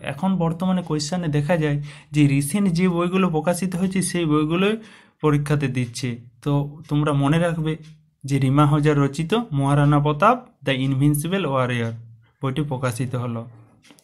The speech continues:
তারপরে দেখো, ভারত ও সিঙ্গাপুরের নৌবাহিনীর মধ্যে যে পঁচিশতম যৌথ নৌমহড়া অনুষ্ঠিত হয়ে গেল,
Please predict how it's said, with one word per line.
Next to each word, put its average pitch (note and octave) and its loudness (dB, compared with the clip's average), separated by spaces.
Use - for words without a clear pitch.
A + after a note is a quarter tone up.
তারপরে C3 -8
দেখো, A2+ -6
ভারত E3 -2
ও F#3+ 0
সিঙ্গাপুরের E3 2
নৌবাহিনীর E3+ 2
মধ্যে E3 0
যে D3+ 0
পঁচিশতম D#3+ -2
যৌথ D3+ 0
নৌমহড়া E3+ 2
অনুষ্ঠিত E3 0
হয়ে D#3 -2
গেল, C#3+ 0